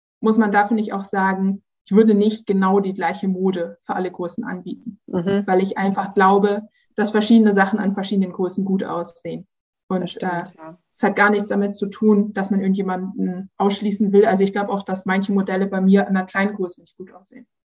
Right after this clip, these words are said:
Speaker 2: Mhm.
Speaker 1: So, also.
Speaker 2: Klar. Äh, ist ja auch völlig okay. Es muss ja auch nicht
Speaker 1: Ja.
Speaker 2: jeder alles irgendwie tragen können, ne? Also ich meine, wir haben so ja auch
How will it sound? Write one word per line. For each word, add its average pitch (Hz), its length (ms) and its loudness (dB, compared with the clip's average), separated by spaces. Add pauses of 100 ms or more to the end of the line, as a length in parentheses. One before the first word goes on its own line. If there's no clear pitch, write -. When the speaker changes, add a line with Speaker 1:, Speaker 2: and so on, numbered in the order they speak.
(120)
Speaker 2:
Mhm. 220 340 -2 (360)
Speaker 1:
So, 190 320 -8 (240)
also. 180 400 -4 (580)
Speaker 2:
Klar. 160 380 -4 (680)
Äh, 160 580 -8
ist - 120 -2
ja 175 120 4
auch 175 60 2
völlig 190 300 2
okay. 185 280 2
Es 165 160 0
muss 175 120 -10
ja 170 80 -6
auch 170 40 -8
nicht 190 140 -4
Speaker 1:
Ja. 165 40 -8
Speaker 2:
jeder 160 220 2
alles 165 280 2
irgendwie 156 240 -2
tragen 160 580 0
können, 156 260 -2
ne? 185 140 2
Also 156 180 0
ich 151 100 -6
meine, 160 160 -8
wir 160 60 -2
haben 156 120 -6
so 160 160 -2
ja 165 140 2
auch 147 120 -2